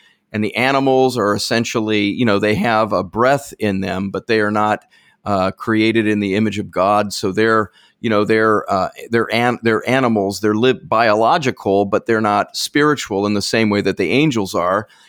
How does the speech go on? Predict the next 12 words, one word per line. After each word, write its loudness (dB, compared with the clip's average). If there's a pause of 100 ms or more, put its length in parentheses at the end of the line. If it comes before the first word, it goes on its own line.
(100)
And -2
he, -6
but 0
mankind, 0
we 2
have 0
attributes -4
of -16
both. -2 (520)
And 0
so, 2
um, 0